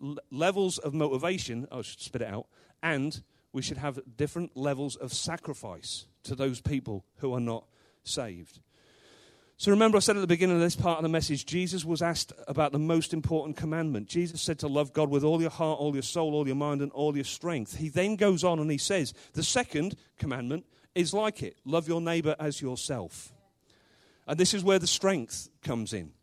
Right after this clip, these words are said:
Believing in God <clears throat> is an action. We believe in God. That's an action. But it's an action that does what?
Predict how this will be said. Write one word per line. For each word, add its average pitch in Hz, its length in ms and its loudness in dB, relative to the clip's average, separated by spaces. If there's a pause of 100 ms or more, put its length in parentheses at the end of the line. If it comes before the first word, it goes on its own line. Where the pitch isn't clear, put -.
(1080)
Believing 214 560 6
in 180 200 0
God 139 420 2 (480)
<clears throat> 151 440 -2
is 156 160 0
an 160 200 -4
action. 120 460 -6 (760)
We 185 160 2
believe 202 400 4
in 196 140 -2
God. 165 260 2
That's 185 240 -2
an 175 100 0 (100)
action. 170 440 -2 (160)
But 170 100 0
it's 185 160 0
an 190 160 -4
action 185 440 -2
that 151 140 -4
does 156 200 0
what? 170 180 0